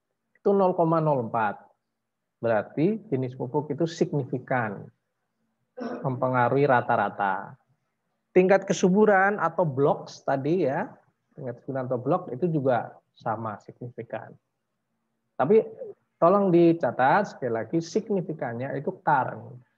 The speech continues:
secara keseluruhan, belum misalkan apakah pupuk A itu lebih baik dari pupuk B dan seterusnya, itu harus ditindaklanjuti dengan uji-uji tadi, L S D,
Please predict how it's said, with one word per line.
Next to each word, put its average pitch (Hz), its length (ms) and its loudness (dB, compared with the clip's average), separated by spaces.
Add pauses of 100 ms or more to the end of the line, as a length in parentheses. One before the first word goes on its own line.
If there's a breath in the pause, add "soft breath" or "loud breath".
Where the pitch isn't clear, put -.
(160)
secara 156 520 4
keseluruhan, 120 800 0 (160)
belum 139 480 0 (560)
misalkan 123 400 -2
apakah 151 560 -2
pupuk 147 400 -6
A 147 160 0
itu 156 160 -2
lebih 143 320 0
baik 143 240 0
dari 139 160 -2
pupuk 143 400 -6
B 196 240 6 (320)
dan 143 160 0
seterusnya, 180 640 -2 (640)
itu 175 480 0
harus 160 400 4
ditindaklanjuti 127 880 -2
dengan 127 240 -2
uji-uji 131 560 -6
tadi, 120 480 -4
L 117 160 -6
S 147 240 -8
D, 151 400 2